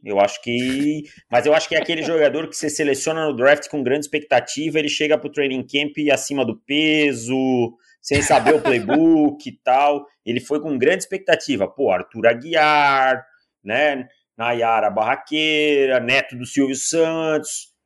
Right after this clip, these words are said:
e tá todo mundo muito paz e amor. Vai ter que incendiar aquele negócio.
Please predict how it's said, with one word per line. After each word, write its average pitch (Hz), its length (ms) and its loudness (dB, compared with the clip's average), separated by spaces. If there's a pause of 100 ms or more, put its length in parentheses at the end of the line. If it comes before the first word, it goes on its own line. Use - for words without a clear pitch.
(140)
e 127 80 -4
tá 123 160 2
todo 160 280 -4
mundo 160 220 -4
muito 151 220 -4
paz 139 280 0
e - 20 2
amor. 107 360 -2 (280)
Vai 101 120 4
ter 113 120 -4
que - 120 -16
incendiar 127 420 2
aquele 127 180 -2
negócio. 117 500 -6